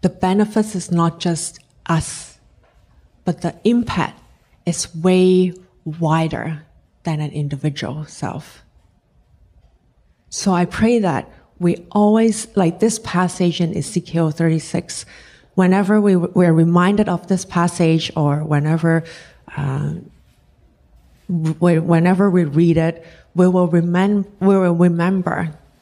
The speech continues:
that God loves us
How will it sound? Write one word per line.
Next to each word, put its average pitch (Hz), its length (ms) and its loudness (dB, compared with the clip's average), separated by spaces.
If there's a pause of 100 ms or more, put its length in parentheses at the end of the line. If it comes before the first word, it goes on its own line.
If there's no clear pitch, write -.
(1160)
that 160 360 -2 (1000)
God 190 260 -2
loves 170 320 0
us - 640 -6